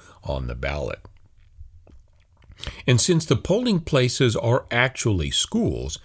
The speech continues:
Election Day is a no-day school for students, so students would still have classes during a special election. Gill said parents have contacted him in the past, stating that they do not like having students in the building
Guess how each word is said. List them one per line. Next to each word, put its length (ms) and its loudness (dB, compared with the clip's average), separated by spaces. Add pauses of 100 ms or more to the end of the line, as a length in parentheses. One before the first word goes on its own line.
(480)
Election 520 0
Day 340 2
is 220 4
a 80 4
no-day 640 2
school 380 2
for 200 0
students, 720 0 (260)
so 220 2
students 560 2
would 220 2
still 340 2
have 260 2
classes 640 -2
during 380 4
a 60 2
special 600 -4
election. 480 -4 (640)
Gill 220 6
said 320 2
parents 340 2
have 160 -4
contacted 760 -2
him 180 -6
in 80 -10
the 80 -10
past, 360 -2
stating 400 4
that 260 2
they 160 4
do 220 4
not 280 2
like 340 0
having 340 -2
students 480 0
in 140 4
the 60 2
building 520 2